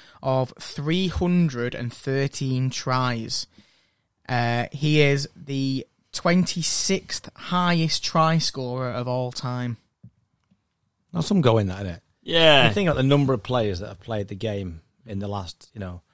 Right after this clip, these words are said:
Speaker 2: hundred and twenty-five years or whatever.
Speaker 3: Yeah.
Speaker 2: Um, to be twenty-six on that list,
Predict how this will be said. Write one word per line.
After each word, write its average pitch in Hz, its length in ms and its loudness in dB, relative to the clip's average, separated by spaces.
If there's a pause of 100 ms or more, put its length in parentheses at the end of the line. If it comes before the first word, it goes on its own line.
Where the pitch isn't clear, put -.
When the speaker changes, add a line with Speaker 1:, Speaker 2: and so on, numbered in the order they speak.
(400)
Speaker 2:
hundred 113 180 -2
and 107 120 -4
twenty-five 101 580 -6
years 101 280 -4
or 95 40 -8
whatever. 92 400 -8 (800)
Speaker 3:
Yeah. 107 280 -6 (420)
Speaker 2:
Um, 90 420 -12 (840)
to - 80 -20
be 110 80 -8
twenty-six 110 600 -8
on 95 80 -10
that 92 160 -12
list, 98 320 -12